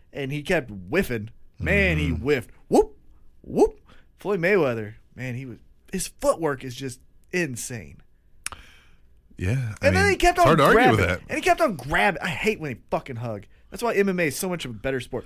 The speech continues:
Speaker 1: You want a real fucking good fight?
Speaker 2: Yeah, you hug an M M A fighter, you're getting Suplex City,
Speaker 1: Yeah,
Speaker 2: bitch. <laughs>
Speaker 1: exactly.
Speaker 2: Yeah.
Speaker 1: Yeah, you want a good fucking fight to watch? Watch McGregor versus Aldo. There you go.
Speaker 2: There you go.
Speaker 1: I mean, there's other ones, but that one is gonna be fucking sick, too.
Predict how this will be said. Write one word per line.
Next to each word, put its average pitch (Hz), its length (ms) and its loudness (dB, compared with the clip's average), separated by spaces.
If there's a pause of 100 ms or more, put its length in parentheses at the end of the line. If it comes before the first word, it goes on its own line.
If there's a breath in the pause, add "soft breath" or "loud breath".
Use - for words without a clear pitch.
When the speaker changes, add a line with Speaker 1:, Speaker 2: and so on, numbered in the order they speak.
(140 loud breath)
Speaker 1:
You 277 80 -4
want 339 140 4
a - 20 4
real 190 220 6
fucking 214 420 2
good 214 180 4
fight? 214 200 4
Speaker 2:
Yeah, 208 80 4
you 208 160 4
hug 117 180 6
an 101 80 2
M 101 160 0
M 95 60 0
A 104 80 0
fighter, 92 180 0
you're 95 100 0
getting 82 140 -6
Suplex 95 460 -2
City, 123 220 0
Speaker 1:
Yeah, 214 320 6
Speaker 2:
bitch. - 120 -4
<laughs> - 0 -
Speaker 1:
exactly. 139 640 2
Speaker 2:
Yeah. 104 200 2 (100)
Speaker 1:
Yeah, 196 220 4
you 214 120 -6
want 294 140 4
a 202 40 2
good 202 280 4
fucking 202 280 -2
fight 208 280 0
to 190 80 -8
watch? 196 300 0
Watch 175 280 -2
McGregor 180 540 2
versus 156 320 -6
Aldo. 120 500 -2
There 143 160 -6
you 113 120 -6
go. 107 280 -12
Speaker 2:
There 82 80 -8
you 87 100 -4
go. 190 280 0 (100)
Speaker 1:
I 233 120 2
mean, 220 80 4
there's 208 180 4
other 208 180 6
ones, 131 240 -2
but 110 220 -10
that 214 240 4
one 123 120 -8
is 113 100 -10
gonna 123 100 -6
be 113 80 -10
fucking 98 380 -10
sick, - 260 -16
too. 120 240 -12